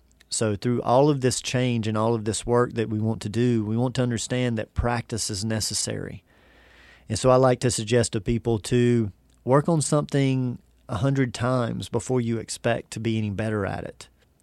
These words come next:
Practice. We are habitual creatures, so anything that we practice, we will get better at. So that's just one example of the whys. Or if I'm, like, at the beach and might happen to carry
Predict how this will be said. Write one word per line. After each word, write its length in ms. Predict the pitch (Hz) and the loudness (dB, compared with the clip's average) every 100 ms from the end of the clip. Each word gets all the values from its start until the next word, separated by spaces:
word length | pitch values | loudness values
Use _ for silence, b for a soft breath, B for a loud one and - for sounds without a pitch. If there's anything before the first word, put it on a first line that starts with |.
| _ - - | _ -20 -2
Practice. 720 | - 127 131 - 82 - - - b b b | 2 2 2 -2 -6 -6 -8 -10 b b b
We 140 | 120 | 2
are 80 | 117 | 2
habitual 480 | 123 131 127 135 110 | 4 2 4 2 0
creatures, 480 | - 123 - 117 - | 0 0 -2 -6 -4
so 160 | 117 | -4
anything 520 | - 131 135 139 131 123 | -2 0 0 0 0 0
that 120 | - | -2
we 140 | 123 | -4
practice, 580 | - 107 110 - 113 - | -2 -2 -2 -2 -8 -6
we 140 | 110 | -6
will 240 | 104 113 113 | -4 -2 -4
get 220 | 104 - | -6 -10
better 300 | - - 82 | -8 -8 -8
at. 280 | - - - b b b b b b | -10 -12 -18 b b b b b b
So 160 | 127 | 4
that's 220 | 131 139 | 6 6
just 180 | 147 131 | 4 2
one 220 | 131 127 | 2 0
example 480 | 127 104 120 113 113 | 0 0 0 0 -2
of 100 | 104 | -2
the 80 | 104 | -4
whys. 540 | - - - - - | -6 -6 -6 -6 -2
Or 260 | 120 120 117 B B B B | 2 4 2 B B B B
if 240 | 135 127 | 2 6
I'm, 440 | 131 127 123 123 - - | 6 6 4 0 -2 2
like, 340 | 123 120 117 - b b b - | 4 4 0 -10 b b b 2
at 160 | 139 | 2
the 80 | 123 | 2
beach 520 | 107 135 135 - - - _ _ _ _ _ - - - | 4 4 4 0 -8 -8 _ _ _ _ _ -20 -8 0
and 360 | 127 120 120 | 2 2 2
might 220 | 120 127 117 | 2 2 0
happen 340 | 127 123 127 | 0 0 0
to 60 | 117 | -2
carry 680 | - 123 120 120 117 117 | -2 0 2 0 0 -4